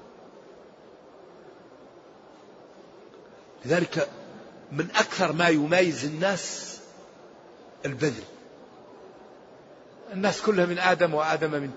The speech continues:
تراب. من جهة التمثيل أكفاء، أبوهم آدم والأم حواء،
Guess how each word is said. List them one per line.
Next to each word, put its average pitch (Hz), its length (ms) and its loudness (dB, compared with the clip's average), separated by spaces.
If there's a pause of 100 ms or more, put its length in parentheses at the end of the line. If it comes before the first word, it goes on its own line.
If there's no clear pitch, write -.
تراب. 113 220 -2 (1120)
من 175 180 0
جهة 180 340 6
التمثيل 180 640 6 (1120)
أكفاء، 143 520 4 (500)
أبوهم 180 580 6 (260)
آدم 175 360 6
والأم 180 680 6 (840)
حواء، 185 600 6